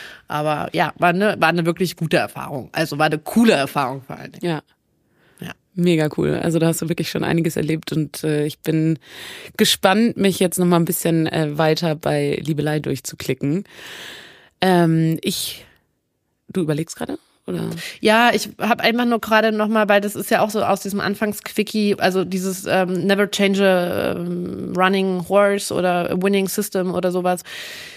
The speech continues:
Speaker 1: Ich glaube schon, dass diese Experimentierfreude und Neugierde, das ist zum Beispiel was, was Ferdinand und mich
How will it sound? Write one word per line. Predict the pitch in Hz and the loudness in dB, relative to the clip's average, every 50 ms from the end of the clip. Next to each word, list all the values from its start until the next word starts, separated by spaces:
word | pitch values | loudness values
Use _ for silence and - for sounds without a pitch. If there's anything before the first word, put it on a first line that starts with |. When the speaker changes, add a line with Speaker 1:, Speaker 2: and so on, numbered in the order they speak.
| - - _ _ _ _ _ - - - | -20 -20 _ _ _ _ _ -20 -20 -12
Speaker 1:
Ich | - 208 - - | -12 -12 -10 -2
glaube | - 247 226 226 226 | 0 2 2 2 0
schon, | 226 - 233 220 220 226 208 | 0 2 2 2 2 2 0
dass | 208 208 - | -2 -6 -6
diese | - 220 208 220 220 | -4 -2 0 2 2
Experimentierfreude | 220 208 - - - 202 208 208 208 208 208 - - 254 233 - 214 190 185 196 | 2 0 -2 -4 -4 -2 0 0 0 0 -2 0 -2 -2 0 0 0 0 2 2
und | 190 190 190 208 | 0 0 2 2
Neugierde, | 208 208 214 208 220 226 190 185 175 156 147 | 4 6 6 6 4 4 2 0 -2 -2 -2
das | 156 160 170 | -4 -8 -10
ist | 170 156 - | -12 -10 -6
zum | 190 190 | -4 -4
Beispiel | 185 180 - 190 180 | -4 -4 -4 -4 -4
was, | 185 175 - | -4 -4 -4
was | 185 175 - | -6 -4 -2
Ferdinand | 196 190 190 185 180 180 170 | 0 0 0 0 -2 -2 -4
und | 175 170 175 - - | -6 -6 -8 -10 -6
mich | - 185 190 180 - - - | -4 -2 -2 -2 -4 -10 -12